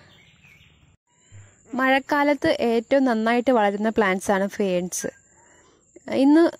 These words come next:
ആ, മൂന്ന് വെറൈറ്റി ഫേൺസ് കൊണ്ടുവന്നിട്ടുണ്ട് സെയിലിനായിട്ട്. ആദ്യത്തേത് ടൈഗർ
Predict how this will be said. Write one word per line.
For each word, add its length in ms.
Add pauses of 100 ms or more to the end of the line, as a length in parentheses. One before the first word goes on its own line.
ആ, 20 (380)
മൂന്ന് 280
വെറൈറ്റി 420
ഫേൺസ് 400
കൊണ്ടുവന്നിട്ടുണ്ട് 520 (100)
സെയിലിനായിട്ട്. 600 (640)
ആദ്യത്തേത് 440 (120)
ടൈഗർ 340